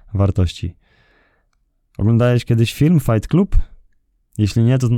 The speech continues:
to namawiam cię do obejrzenia tego filmu. W skrócie, główny bohater, nazywany po prostu narratorem, prowadzi drogie, konsumpcyjne życie. Cierpi na bezsenność,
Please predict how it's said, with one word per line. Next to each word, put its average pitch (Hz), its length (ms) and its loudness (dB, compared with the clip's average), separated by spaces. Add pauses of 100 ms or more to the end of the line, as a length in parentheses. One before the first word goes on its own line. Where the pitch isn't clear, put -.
to 120 80 -4
namawiam 107 320 0
cię 104 80 -4
do 101 100 0
obejrzenia 98 400 2
tego 92 200 -2
filmu. 101 360 -2 (540)
W - 100 -18
skrócie, 107 440 0 (460)
główny 135 220 2
bohater, 120 460 2 (400)
nazywany 107 380 0
po 107 60 2
prostu 110 300 0
narratorem, 113 560 0 (180)
prowadzi 117 360 0
drogie, 110 400 0 (120)
konsumpcyjne 104 720 0
życie. 87 280 -8 (760)
Cierpi 135 220 2
na 127 100 2
bezsenność, 113 760 0